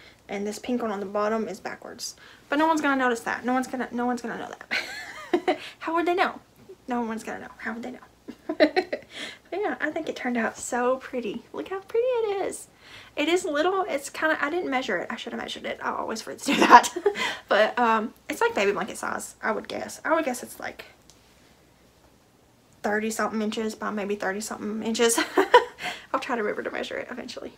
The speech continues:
Aw. <laughs> But I think it's so pretty. And I just made it to drape over my couch or chair during Valentine's season, which in my house it's Valentine's season <laughs> right now. All my other Valentine's decorations are out already.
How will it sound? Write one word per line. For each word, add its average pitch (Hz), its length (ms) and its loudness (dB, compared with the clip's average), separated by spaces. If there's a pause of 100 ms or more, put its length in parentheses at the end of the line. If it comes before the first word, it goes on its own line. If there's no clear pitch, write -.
Aw. - 240 -14 (240)
<laughs> 370 220 8 (420)
But - 100 -8
I - 20 -6
think 339 160 -10
it's - 140 -12
so 311 120 -2
pretty. 320 600 -6 (340)
And 240 80 2
I 233 60 6
just 277 160 -4
made 277 140 0
it 254 120 -2
to 240 300 -2
drape 247 240 0
over 247 180 2
my 254 140 -2
couch 240 580 0
or 226 100 -6
chair 233 500 -4 (460)
during 233 400 -2
Valentine's 254 400 0
season, 226 260 -4
which - 220 -8
in 226 140 -6
my 220 100 -2
house 240 260 -6
it's 240 100 -18
Valentine's 220 400 -6
season 208 300 4 (260)
<laughs> 381 160 8 (320)
right 220 160 -4
now. 196 240 0
All 226 120 2
my 233 100 8
other 240 140 4
Valentine's 208 440 0
decorations 208 480 -4
are 208 140 -4
out 190 240 -2
already. 214 360 -6